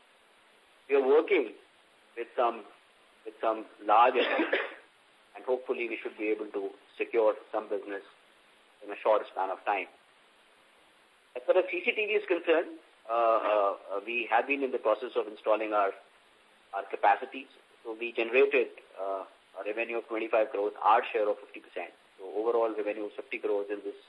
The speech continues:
in this business in this quarter. And we made a marginal operating profit of eight lakh. Uh, we have already expanded our capacity from one point five lakh D V Rs a month to almost eight lakh,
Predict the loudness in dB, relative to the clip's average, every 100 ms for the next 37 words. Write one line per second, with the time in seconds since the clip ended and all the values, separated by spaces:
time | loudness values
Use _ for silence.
0 | _ -14 -14 -8 -8 -8 -10 -12 -16 -8
1 | -4 -2 -4 -12 _ _ _ _ _ _
2 | _ -8 -4 0 2 2 2 2 2 2
3 | 2 0 -4 -4 -2 -2 -4 -6 -8 -6
4 | -8 -8 _ _ _ _ _ _ _ _
5 | _ -2 -2 -2 -4 4 6 6 6 4
6 | 4 2 2 -2 -10 -12 -2 -2 0 0
7 | -2 0 0 0 -2 -12 -14 -20 _ _
8 | _ _ -4 -2 -2 -8 -2 -2 0 -2
9 | 0 2 4 6 4 2 -2 -4 0 0
10 | 0 -2 -2 -4 -20 _ _ -2 0 -2
11 | -10 0 0 2 4 4 4